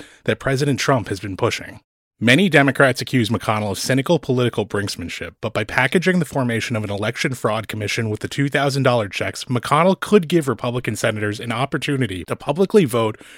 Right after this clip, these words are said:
for the payments even if the bill never becomes law.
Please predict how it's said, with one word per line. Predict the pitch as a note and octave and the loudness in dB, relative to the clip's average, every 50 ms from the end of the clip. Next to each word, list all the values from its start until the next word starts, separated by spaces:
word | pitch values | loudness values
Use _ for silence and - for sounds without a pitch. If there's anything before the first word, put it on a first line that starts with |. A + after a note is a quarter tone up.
| - | -10
for | - - | -4 -2
the | A#2+ A2 G#2 | 0 0 0
payments | - - C#3+ C#3 C3+ B2 - - - | -2 0 0 2 2 0 -2 -4 -4
even | - C3+ D3 C#3+ D#3+ F3 | -2 -2 0 2 2 0
if | F3 - | 2 2
the | - D#3 | 0 0
bill | B2+ - B2+ B2+ B2 | 2 4 4 4 4
never | A#2 A#2 G#2+ G2 G#2+ | 4 2 0 0 -2
becomes | G#2 G2 G2 - G#2 F#2+ F2+ - | -4 -6 -6 -6 -6 -6 -6 -6
law. | F#2+ F2+ F2 - E2+ - | -6 -6 -6 -8 -10 -16